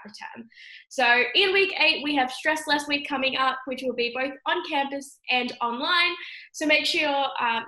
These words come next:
tuned in to see what we have going on. But today I am joined by Ange. Ange, please go ahead and tell us a little bit about yourself, your preferred pronouns, what you do,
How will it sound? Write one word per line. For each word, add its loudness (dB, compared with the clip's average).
tuned -4
in -4
to -14
see -6
what -8
we -10
have -6
going -6
on. -2
But -2
today 4
I 6
am 0
joined 0
by 4
Ange. 0
Ange, 2
please 2
go 0
ahead 0
and -6
tell -2
us -4
a -16
little -6
bit -2
about 2
yourself, -2
your -8
preferred -4
pronouns, -2
what -6
you -2
do, -8